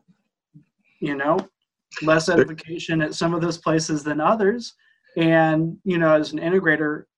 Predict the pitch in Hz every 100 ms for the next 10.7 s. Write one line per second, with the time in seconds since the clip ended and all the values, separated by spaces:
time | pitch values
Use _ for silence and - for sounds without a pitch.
0 | _ - 147 170 175 170 175 175 165 156
1 | 151 147 143 151 151 143 135 131 139 135
2 | 139 131 143 139 135 135 135 131 127 131
3 | 165 175 170 170 165 170 151 151 151 151
4 | - - - 147 - 139 131 135 139 151
5 | 151 160 147 151 147 143 147 143 139 -
6 | - 147 139 139 - - - - - -
7 | - 160 160 165 160 - 160 151 151 -
8 | 156 151 - - 165 147 139 _ _ _
9 | _ - - 165 165 170 170 175 180 185
10 | 165 160 170 165 165 165 165